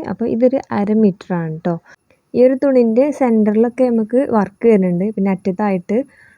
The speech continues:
പ്ലെയിൻ ആയിട്ടാണ് ട്ടോ. അപ്പൊ നമ്മൾ ഇത് ഫുൾ ഭാഗം നമ്മൾ എടുക്കുന്നുണ്ട്. അപ്പൊ ഈ ഒരു പ്ലെയിൻ ആയിട്ട് വരുന്ന ഭാഗം നമ്മൾ,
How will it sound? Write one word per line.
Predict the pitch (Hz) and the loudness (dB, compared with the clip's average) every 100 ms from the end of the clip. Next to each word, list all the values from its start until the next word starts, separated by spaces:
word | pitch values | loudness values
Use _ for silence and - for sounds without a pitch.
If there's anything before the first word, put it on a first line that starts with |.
| _ | _
പ്ലെയിൻ | 262 226 214 | 2 4 4
ആയിട്ടാണ് | 208 180 185 175 165 | 4 0 -2 -4 -4
ട്ടോ. | 165 170 | -4 -6
അപ്പൊ | 202 | -2
നമ്മൾ | 208 233 | 0 2
ഇത് | 233 | 0
ഫുൾ | 233 247 262 247 | 2 2 2 0
ഭാഗം | 208 196 277 - | -2 -2 -4 -2
നമ്മൾ | 208 196 220 208 | 0 0 0 -2
എടുക്കുന്നുണ്ട്. | 185 - 196 196 175 262 - - - | -2 -2 -2 0 -2 -6 -10 -20 -20
അപ്പൊ | _ - | _ 0
ഈ | 214 | 2
ഒരു | 226 | 4
പ്ലെയിൻ | 240 226 226 | 4 4 4
ആയിട്ട് | 240 247 | 2 2
വരുന്ന | 247 214 214 | 2 2 0
ഭാഗം | 196 180 196 | -2 -2 -4
നമ്മൾ, | 180 | -2